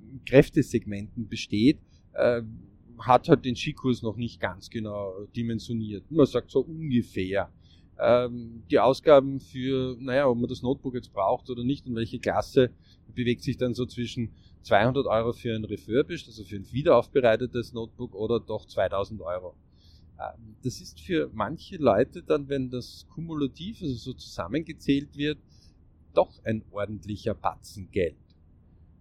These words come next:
Und aus dem Grund gibt's die Leute, die dann versuchen, und,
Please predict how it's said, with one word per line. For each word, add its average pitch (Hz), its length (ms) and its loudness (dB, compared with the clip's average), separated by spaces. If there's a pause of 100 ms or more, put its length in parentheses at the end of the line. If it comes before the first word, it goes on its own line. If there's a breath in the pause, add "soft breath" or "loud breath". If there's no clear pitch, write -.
(140)
Und 120 260 -8
aus 110 140 -12
dem 120 240 -2
Grund 127 560 -4
gibt's - 320 -20
die 147 120 -10
Leute, 117 380 6
die 127 160 -12
dann 113 480 -8 (440)
versuchen, 120 680 -14
und, 95 180 -20